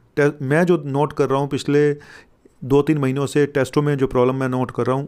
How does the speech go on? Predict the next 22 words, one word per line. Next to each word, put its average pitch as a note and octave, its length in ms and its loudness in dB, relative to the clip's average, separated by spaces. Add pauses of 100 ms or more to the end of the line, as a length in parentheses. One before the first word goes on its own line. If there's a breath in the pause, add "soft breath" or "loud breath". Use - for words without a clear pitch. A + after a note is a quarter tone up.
वो D#3 180 4
है E3 80 4
सबसे D#3 260 -4
बड़ा D3+ 140 2
सीआरपी C#3 520 0
के A#2+ 120 -4
साथ। G2 200 -12 (840 loud breath)
क्योंकि F#3 520 2
मैंने D#3+ 540 0 (120)
इतने E3 300 2
पेशेंट D3+ 280 -2
देखे C#3+ 180 -2
हैं D3+ 80 0
जहाँ C#3+ 140 2
पे D3+ 100 0
निमोनिया, C#3 440 0
अच्छा C#3 300 -2
खासा C#3 280 2
निमोनिया B2+ 360 -2
और C#3 60 2
सीआरपी C3 460 2
नॉर्मल। A2 340 -2